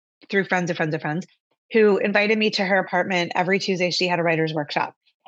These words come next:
and I was the youngest person there. There were people in their eighties, people who worked for the New York Times. It was, like, amazing. I was, like,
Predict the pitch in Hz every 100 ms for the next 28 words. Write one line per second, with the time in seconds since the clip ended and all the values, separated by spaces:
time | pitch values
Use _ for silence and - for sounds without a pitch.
0 | - 196 190 196 202 202 190 190 208 -
1 | 190 202 190 160 170 208 175 170 160 -
2 | - 185 185 175 175 - 190 185 180 175
3 | - - - - 196 185 180 175 190 180
4 | 170 165 - 190 185 175 185 180 175 -
5 | 185 180 160 156 - 170 165 170